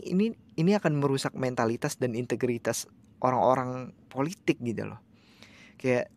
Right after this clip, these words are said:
di muka umum mereka secara menggebu-gebu, di muka umum mereka menggebu-gebu menyatakan visi dan misi mereka yang katanya paling sempurna gitu loh.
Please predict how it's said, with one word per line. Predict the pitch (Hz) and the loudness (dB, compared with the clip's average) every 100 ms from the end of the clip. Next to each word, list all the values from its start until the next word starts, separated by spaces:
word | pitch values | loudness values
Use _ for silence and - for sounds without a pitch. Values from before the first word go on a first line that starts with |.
| _ | _
di | - 131 131 | -4 -2 0
muka | 127 135 | 0 0
umum | 135 147 190 160 | 2 2 2 2
mereka | 135 - 180 - - - | 0 -2 -4 -6 -14 -16
secara | - - 135 127 | -14 -4 -2 0
menggebu-gebu, | 131 131 131 123 120 127 123 160 147 - - - - - - - - - - - - - - - - - | -2 2 2 2 0 -2 2 2 2 -8 -20 -20 -20 -20 -20 -20 -20 -20 -20 -20 -20 -20 -20 -20 -18 -4
di | 135 | -2
muka | 131 139 | 2 2
umum | 139 170 | 4 2
mereka | 165 147 170 | 0 -2 0
menggebu-gebu | 160 135 131 127 131 143 | 0 0 0 0 0 2
menyatakan | 151 143 135 - 147 139 | 2 2 -2 -2 -4 -4
visi | - 127 - 135 | -2 -2 0 -2
dan | 127 123 | -2 -6
misi | 131 131 | -4 -6
mereka | 123 117 117 - 127 | -6 -4 -6 -4 -4
yang | 117 117 - - - | -4 -8 -14 -18 -6
katanya | 113 117 117 123 | -4 -2 -4 -2
paling | 113 113 123 | -2 -2 -4
sempurna | 120 110 120 135 123 | -8 -2 -2 0 -2
gitu | 107 107 98 | -6 -6 -8
loh. | 101 | -8